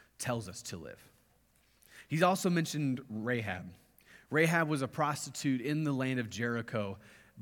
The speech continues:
but was a follower of Jesus. And Joshua at the time was one of, um, uh, oh man, I forget where he was. Joshua, he was, like, his mission was to conquer Jericho,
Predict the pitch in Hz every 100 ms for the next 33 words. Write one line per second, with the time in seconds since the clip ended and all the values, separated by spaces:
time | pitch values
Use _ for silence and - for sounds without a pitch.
0 | 104 - 139 127 143 - 127 - 143 147
1 | 135 123 113 101 131 110 92 90 - -
2 | _ _ _ _ _ _ _ - 120 139
3 | 131 175 180 165 139 127 120 127 101 101
4 | 135 139 131 117 123 127 120 117 - -
5 | 123 107 98 92 90 - _ _ _ _
6 | _ _ _ _ _ - - 104 92 90
7 | 64 87 92 95 90 90 107 101 - 95
8 | 90 92 92 - - - - - _ _
9 | _ _ _ _ 117 147 139 113 92 110
10 | - - _ _ - _ - 147 151 147
11 | 131 104 110 - 107 160 131 139 147 -
12 | 117 107 104 127 120 - 131 107 - 127
13 | 117 113 101 98 87 - -